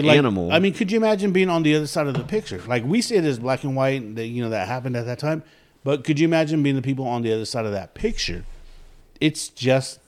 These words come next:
Speaker 2: what, them wearing a mask. You know what I mean? Like,
Speaker 1: Yeah.
Speaker 2: they don't think it's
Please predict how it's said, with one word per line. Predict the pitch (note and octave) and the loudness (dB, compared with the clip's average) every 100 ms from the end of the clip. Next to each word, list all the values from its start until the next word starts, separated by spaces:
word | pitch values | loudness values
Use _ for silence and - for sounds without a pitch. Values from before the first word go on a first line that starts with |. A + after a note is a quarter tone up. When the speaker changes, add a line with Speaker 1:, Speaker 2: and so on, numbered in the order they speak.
| _ | _
Speaker 2:
what, | A#2+ A2 B2 F#2 | -10 -6 -6 -4
them | A#2 B2 A#2+ | -2 0 -2
wearing | A2+ A2+ | -4 -4
a | G#2+ | -4
mask. | A2+ C3+ E2 - | -4 -4 -6 -6
You | C#3+ | -6
know | C#3+ | -2
what | D3 | -2
I | |
mean? | D#3 F#3+ A3+ _ _ _ - | 0 -2 -4 _ _ _ -8
Like, | D3 C#3 | -4 0
Speaker 1:
Yeah. | |
Speaker 2:
they | C#3+ | 4
don't | G#3+ B3 - _ - _ | 4 0 -8 _ -20 _
think | A2 G#2+ | -6 -2
it's | G2+ D2+ - | -4 -4 -10